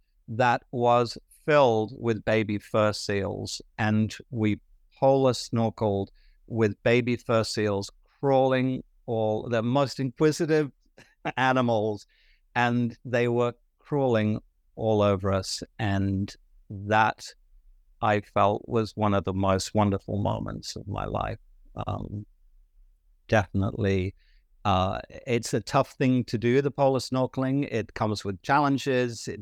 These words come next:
will definitely push you out of your comfort zone, but it takes you to places that, uh, are unimaginable and unseeable potentially from a Zodiac or on shore. So if you've got the nerve to do it, I would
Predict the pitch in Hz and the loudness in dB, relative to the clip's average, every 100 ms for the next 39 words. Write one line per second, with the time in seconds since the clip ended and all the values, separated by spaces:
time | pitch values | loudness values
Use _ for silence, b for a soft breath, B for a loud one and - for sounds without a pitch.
0 | - 117 95 107 - 101 98 101 _ _ | -10 -8 -4 -4 -4 -4 -4 -8 _ _
1 | - 120 113 104 101 98 - 143 - 127 | -6 -2 0 0 0 -4 -2 -2 -2 -6
2 | 104 123 120 113 110 104 _ _ _ _ | 0 2 2 0 -2 -6 _ _ _ _
3 | 101 - 117 107 101 - - 104 - 107 | -20 -4 0 2 0 -6 -4 -4 0 -2
4 | - - 90 87 - 92 90 90 92 - | -2 -4 -4 -4 -2 -2 -2 -6 -8 -8
5 | - 95 82 - - 110 101 117 - - | -4 -4 -4 -12 -12 -8 -8 -8 -10 -2
6 | 147 123 113 110 104 - 107 90 95 95 | 0 2 0 -2 -4 -6 -6 -4 -4 -4
7 | 95 _ _ - 117 - 127 120 - 127 | -8 _ _ -6 -4 0 0 0 0 2
8 | 131 107 95 95 113 - 107 110 98 - | 2 0 -4 -6 -10 -12 -8 -4 -4 -2
9 | 95 95 - 98 92 87 92 95 92 87 | -2 -2 -2 -2 -2 -2 -4 -2 -2 -4
10 | - 95 90 90 - - 107 90 87 - | -6 -6 -4 -6 -12 -10 -6 -4 -4 -4
11 | 95 92 92 - 95 92 - _ - _ | -4 -4 -8 -6 -6 -6 -12 _ -20 _
12 | - 107 113 101 131 131 123 127 131 - | -12 -8 -6 0 2 2 2 2 2 0
13 | 110 127 147 202 - - _ _ 107 107 | -4 0 2 2 -2 -20 _ _ -2 0
14 | 117 120 113 | 2 2 -2